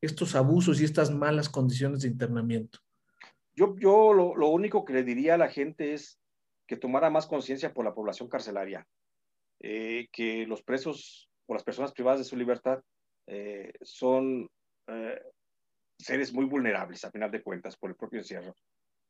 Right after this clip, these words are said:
Speaker 2: Que también no se juzgue al vapor a cualquiera y que tengamos entendimiento de que nadie,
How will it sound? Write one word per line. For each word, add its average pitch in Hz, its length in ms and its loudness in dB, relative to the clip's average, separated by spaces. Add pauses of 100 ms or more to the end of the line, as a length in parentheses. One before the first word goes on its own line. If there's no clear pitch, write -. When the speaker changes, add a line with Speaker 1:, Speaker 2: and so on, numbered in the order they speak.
(260)
Speaker 2:
Que 113 100 -6
también 147 800 0 (140)
no 135 240 -2
se 160 120 -4
juzgue 135 840 -2
al 113 120 -4
vapor 120 360 2
a 120 100 2
cualquiera 117 560 -2 (480)
y - 160 -12
que 110 440 -4
tengamos 120 460 -2
entendimiento 113 560 -6
de 117 140 -4
que 104 120 -8
nadie, 123 440 -2